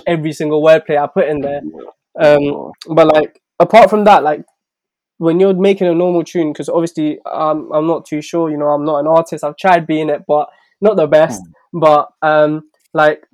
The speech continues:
Speaker 2: does the wordplay just come naturally when you're writing it? 'Cause surely you're writing,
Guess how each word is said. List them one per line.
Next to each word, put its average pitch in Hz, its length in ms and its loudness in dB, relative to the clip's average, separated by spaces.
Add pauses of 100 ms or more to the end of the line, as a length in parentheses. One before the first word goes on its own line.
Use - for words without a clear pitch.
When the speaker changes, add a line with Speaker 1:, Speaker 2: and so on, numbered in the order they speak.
(120)
Speaker 2:
does 170 160 4
the 196 80 8
wordplay 226 360 4
just 208 180 -2
come 202 220 4
naturally 190 360 -2
when 165 140 0
you're 165 120 0
writing 170 360 2
it? 185 160 0
'Cause 156 320 -8
surely 202 300 0
you're 170 140 2
writing, 156 400 0